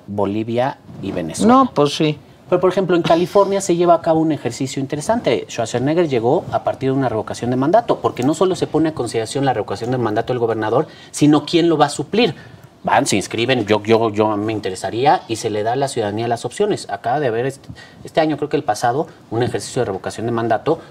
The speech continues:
Speaker 1: que, que no, no ganó que se revocara el mandato, pero había opciones de quienes se quedaran en su lugar. Hay muchos lugares. En Perú sí está regulado a nivel municipal y genera una crisis de gobernabilidad tremenda porque están,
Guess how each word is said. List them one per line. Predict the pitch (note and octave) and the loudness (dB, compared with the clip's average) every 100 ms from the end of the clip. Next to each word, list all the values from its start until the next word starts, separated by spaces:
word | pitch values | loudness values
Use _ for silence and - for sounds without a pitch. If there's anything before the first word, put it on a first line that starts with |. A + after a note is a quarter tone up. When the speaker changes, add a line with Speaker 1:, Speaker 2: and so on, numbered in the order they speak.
| - - - | -20 -18 -6
Speaker 1:
que, | F#2 F2 | -4 -4
que | F2+ | -6
no, | F2+ A2 - | 2 2 4
no | C3 C3 | 4 6
ganó | C3+ A#2+ B2 B2 | 4 4 2 0
que | |
se | A#2+ A2 | -2 0
revocara | G2 F#2 A2+ | 0 0 2
el | A#2 | 2
mandato, | G#2+ G2+ G2+ D#3+ | 0 0 0 -2
pero | - A2 | 0 2
había | G2+ A2 C3+ | 2 2 2
opciones | D3+ - B2+ A#2+ C#3+ | 0 -2 -2 0 -2
de | C3 | -4
quienes | - A2+ C3 B2+ | -4 -4 -2 -4
se | - | -6
quedaran | G#2 G2 G#2+ G#2+ | -6 -4 -4 -4
en | G2+ | -6
su | - | -6
lugar. | A2+ E3 G3 - - - - - - | -2 0 0 -4 -20 -20 -20 -20 -4
Hay | B2 | 0
muchos | C#3+ D3+ D3 | 2 2 0
lugares. | D3+ A3+ F3 - | 2 4 2 0
En | G#2+ | -4
Perú | G2+ G2+ D3 | -2 -2 -2
sí | D3+ | -2
está | C#3+ - | -2 -2
regulado | C3 A2+ G#2+ A#2+ | -4 -2 0 0
a | A#2+ | 0
nivel | A2+ B2 | -2 -2
municipal | B2 G#2 - B2+ | -2 -4 -4 -2
y | D#3+ | -2
genera | - G2+ C3+ | -2 -2 0
una | B2 | 0
crisis | - A#2+ | -2 0
de | A#2 | 0
gobernabilidad | G2 F#2 F#2 F2 A2+ | 2 0 -2 -2 0
tremenda | - F2 B2 G3 - | 2 2 2 4 2
porque | - - | 0 -4
están, | - C#3 | 0 0